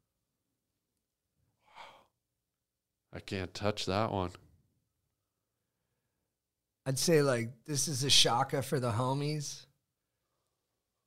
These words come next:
Speaker 2: and then this is a big hug for everyone who would blow me.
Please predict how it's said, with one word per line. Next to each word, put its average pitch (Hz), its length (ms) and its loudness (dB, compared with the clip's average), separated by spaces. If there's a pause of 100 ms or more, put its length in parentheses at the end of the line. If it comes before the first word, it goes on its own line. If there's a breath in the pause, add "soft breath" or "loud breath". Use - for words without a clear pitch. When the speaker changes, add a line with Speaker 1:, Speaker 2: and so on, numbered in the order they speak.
(120)
Speaker 2:
and 131 200 -6
then 123 100 -4
this 127 240 -6
is 120 120 -6
a 131 60 -4
big 120 280 -4
hug 113 420 -4
for 104 540 -8 (2500)
everyone 123 420 -4
who 117 120 -2
would 117 160 -6
blow 113 280 -8
me. 147 220 -2